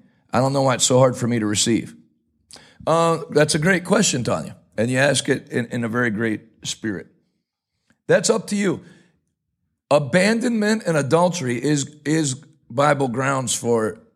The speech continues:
divorce, but divorce is, is not like a button you push for a reset in life. It, anybo-, ask anybody who's been divorced.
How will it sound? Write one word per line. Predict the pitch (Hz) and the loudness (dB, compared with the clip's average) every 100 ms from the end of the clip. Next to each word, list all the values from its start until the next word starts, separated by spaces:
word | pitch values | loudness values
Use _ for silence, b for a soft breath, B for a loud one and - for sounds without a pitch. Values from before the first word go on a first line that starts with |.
| _ | _
divorce, | 101 120 160 220 147 185 - | -4 -2 2 4 2 0 -8
but | 123 180 208 - - - _ _ _ _ _ _ _ _ _ _ _ _ _ _ _ _ _ _ _ _ _ _ _ _ _ | 0 2 2 -2 -12 -20 _ _ _ _ _ _ _ _ _ _ _ _ _ _ _ _ _ _ _ _ _ _ _ _ _
divorce | 156 156 233 302 262 | -4 2 2 4 4
is, | 180 160 170 | 2 0 0
is | 165 131 | 0 0
not | 180 202 | 0 2
like | 156 147 | 2 0
a | |
button | 127 151 180 156 | 2 4 2 -2
you | 123 | -4
push | 123 123 - | -2 -2 -2
for | 135 | -2
a | 127 | 0
reset | 135 139 - 139 | 2 2 2 0
in | 123 | -2
life. | 147 170 156 | 0 0 -2
It, | 147 - | -8 -2
anybo-, | 175 196 165 - | 0 0 0 0
ask | 180 - | 0 2
anybody | 190 175 175 | 0 0 0
who's | 160 135 | 0 0
been | 170 | -2
divorced. | 139 131 202 - - | -2 -2 -2 -2 -8